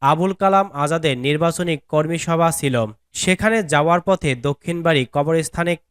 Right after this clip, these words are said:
কাছে পৌঁছালে আট থেকে নয় জনের কয়েকজন যুবক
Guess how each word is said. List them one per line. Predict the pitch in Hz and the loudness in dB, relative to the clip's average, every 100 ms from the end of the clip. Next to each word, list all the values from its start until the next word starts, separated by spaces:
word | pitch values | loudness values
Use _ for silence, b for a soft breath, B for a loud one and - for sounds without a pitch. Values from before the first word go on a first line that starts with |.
| - | 0
কাছে | 160 160 - 196 | 2 2 0 -4
পৌঁছালে | - 165 160 175 135 | -2 -2 0 0 0
আট | 127 139 143 | 2 -2 -2
থেকে | - 175 185 | -8 -4 -2
নয় | 165 139 147 | 0 0 0
জনের | 160 160 139 | 0 -2 -2
কয়েকজন | - 143 147 147 151 | 0 0 0 -4 -6
যুবক | 127 151 139 113 | -4 -2 0 -2